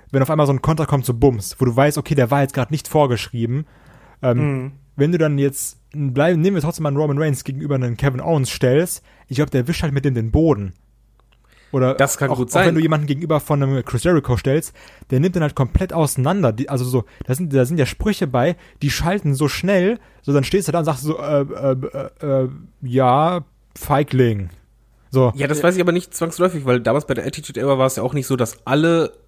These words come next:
Speaker 3: ohne Skript gearbeitet haben, sondern diejenigen, die es wollten.
Speaker 1: Ja,
Speaker 3: Und ich
Speaker 1: klar,
Speaker 3: glaub
Speaker 1: natürlich.
Speaker 3: schon, dass, dass, dass die halt, ähm, so kollegial sind, dass sie einen nicht vorführen und schon abschätzen können, wie jemand redet. Aber gerade diese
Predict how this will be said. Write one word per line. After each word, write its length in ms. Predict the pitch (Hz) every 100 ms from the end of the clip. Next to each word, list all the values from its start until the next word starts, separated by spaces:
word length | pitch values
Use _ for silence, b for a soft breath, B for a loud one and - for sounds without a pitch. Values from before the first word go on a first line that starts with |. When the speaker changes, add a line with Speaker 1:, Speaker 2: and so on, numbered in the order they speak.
| _
Speaker 3:
ohne 220 | 143 165
Skript 260 | 151 - -
gearbeitet 420 | 98 107 110 -
haben, 220 | 120 127
sondern 340 | 120 117 117 113
diejenigen, 420 | 127 131 131 127
die 60 | 117
es 120 | 120
wollten. 340 | 127 123 - _ _ _ _ _ _ _ _
Speaker 1:
Ja, 180 | 127 147
Speaker 3:
Und 60 | 170
ich 60 |
Speaker 1:
klar, 140 | 180 180
Speaker 3:
glaub 100 | 135
Speaker 1:
natürlich. 140 | 170
Speaker 3:
schon, 140 | 139
dass, 220 | 139 - 120
dass, 200 | 135 - b b b
dass 200 | 127 -
die 160 | 139
halt, 440 | 131 127 123 120 -
ähm, 320 | 117 120 113 98
so 180 | 120 131
kollegial 600 | 160 139 117 120 135 131
sind, 180 | 139
dass 120 | 123 -
sie 100 | 117
einen 160 | 131
nicht 160 | 123 -
vorführen 600 | - 165 - - 120 190 - _ _ _ _ -
und 160 | 120
schon 420 | - 131 131 127 -
abschätzen 440 | - 135 - 135 123
können, 160 | 131
wie 60 | 123
jemand 240 | 127 120
redet. 240 | 127 143 113
Aber 220 | 117 117
gerade 300 | 110 127 135
diese 320 | 131 123 127